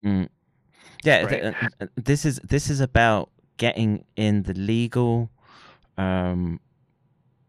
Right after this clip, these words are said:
Speaker 1: architecture to stop it next time, right?
Speaker 2: Hmm.
Speaker 1: Because, <laughs> because the,
Speaker 2: Yeah.
Speaker 1: the whole program is to change out to these gene transfection technologies and combination flus and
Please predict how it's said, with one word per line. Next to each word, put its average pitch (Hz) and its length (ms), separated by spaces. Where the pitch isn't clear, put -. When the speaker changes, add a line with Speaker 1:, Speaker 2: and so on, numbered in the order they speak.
Speaker 1:
architecture 110 720
to 104 320
stop - 520
it 95 160
next 117 420
time, 80 340
right? 104 240
Speaker 2:
Hmm. 123 80
Speaker 1:
Because, 107 320
<laughs> 160 140
because 151 300
the, 139 160
Speaker 2:
Yeah. 113 120
Speaker 1:
the 139 120
whole 160 200
program 139 640
is 107 140
to - 120
change 123 680
out 110 340
to 120 340
these 101 460
gene 113 280
transfection 101 720
technologies 90 720
and 101 460
combination 107 720
flus 101 720
and 87 260